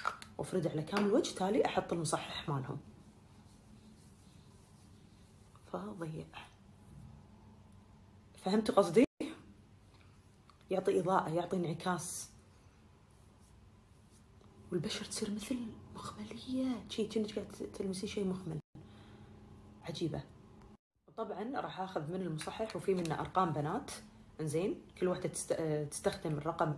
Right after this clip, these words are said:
المصحح لناسب بشرتها. أنا دائمًا فواتح عشرة أول شيء، أوكي؟ راح آخذ منه،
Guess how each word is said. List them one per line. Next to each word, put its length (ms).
المصحح 560
لناسب 320
بشرتها. 380
أنا 100
دائمًا 260
فواتح 580
عشرة 340
أول 260
شيء، 260
أوكي؟ 160
راح 160
آخذ 220
منه، 260